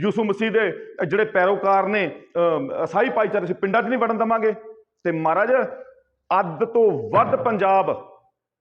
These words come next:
ਬਾਹਰ ਬੈਠਾ ਇਹਨਾਂ ਲੋਕਾਂ ਦੇ ਦੇਸ਼ਾਂ ਦੇ ਵਿੱਚ। ਜੇ, ਜੇ ਕਿਤੇ ਉਹਨਾਂ ਨੇ ਤੀਰ ਖਿੱਚਤਾ ਨਾ ਵੀ ਤੁਹਾਨੂੰ ਵੀ ਅਸੀਂ ਇੱਥੇ ਨਹੀਂ ਰਹਿਣ ਦੇਣਾ, ਇੱਥੇ ਦਿਹਾੜੀ ਨਹੀਂ ਪੰਜਾਬ 'ਚ ਕਿਸੇ ਨੂੰ ਲੱਭਣੀ। ਤੁਸੀਂ ਤਾਂ ਇੱਥੇ ਬੈਠ ਕੇ ਮੂੰਹ ਹਿਲਾ ਦਿੰਦੇ ਹੋ। ਤੁਹਾਨੂੰ ਇਹ ਪਤਾ ਵੀ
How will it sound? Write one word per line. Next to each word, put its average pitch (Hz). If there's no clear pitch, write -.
ਬਾਹਰ 175
ਬੈਠਾ 202
ਇਹਨਾਂ 320
ਲੋਕਾਂ 277
ਦੇ 262
ਦੇਸ਼ਾਂ 214
ਦੇ 196
ਵਿੱਚ। 190
ਜੇ, 170
ਜੇ 170
ਕਿਤੇ 202
ਉਹਨਾਂ 214
ਨੇ 254
ਤੀਰ 220
ਖਿੱਚਤਾ 208
ਨਾ 285
ਵੀ 196
ਤੁਹਾਨੂੰ 170
ਵੀ 254
ਅਸੀਂ 247
ਇੱਥੇ 247
ਨਹੀਂ 226
ਰਹਿਣ 226
ਦੇਣਾ, 247
ਇੱਥੇ -
ਦਿਹਾੜੀ 147
ਨਹੀਂ 262
ਪੰਜਾਬ 254
'ਚ 240
ਕਿਸੇ 220
ਨੂੰ 208
ਲੱਭਣੀ। 196
ਤੁਸੀਂ 170
ਤਾਂ 226
ਇੱਥੇ 240
ਬੈਠ 202
ਕੇ 233
ਮੂੰਹ 220
ਹਿਲਾ 185
ਦਿੰਦੇ 220
ਹੋ। 208
ਤੁਹਾਨੂੰ 190
ਇਹ 214
ਪਤਾ 262
ਵੀ 160